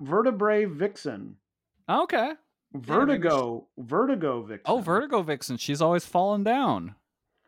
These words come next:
Speaker 1: Or she makes her opponents feel vertigo.
Speaker 2: Yeah.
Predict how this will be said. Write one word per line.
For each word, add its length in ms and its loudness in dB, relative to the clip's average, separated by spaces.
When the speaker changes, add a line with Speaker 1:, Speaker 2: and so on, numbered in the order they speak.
Speaker 1:
Or 120 -4
she 140 -6
makes 240 -4
her 100 -2
opponents 640 0
feel 300 -2
vertigo. 600 -6
Speaker 2:
Yeah. 520 -2